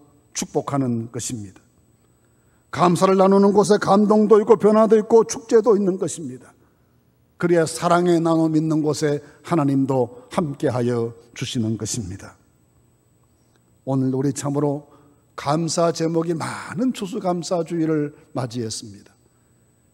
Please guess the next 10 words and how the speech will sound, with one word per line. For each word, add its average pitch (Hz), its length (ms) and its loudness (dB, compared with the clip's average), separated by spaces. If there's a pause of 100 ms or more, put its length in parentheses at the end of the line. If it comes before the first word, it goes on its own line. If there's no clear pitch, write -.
(400)
이런 233 320 4
추수감사주의를 202 1000 0
맞이할 185 640 0
수 170 240 -10
있을 196 260 -2
것이라고 185 460 -2
상상하지 175 640 -4
못했던 175 580 -2
은총을 208 400 -4
하나님께서 170 680 -4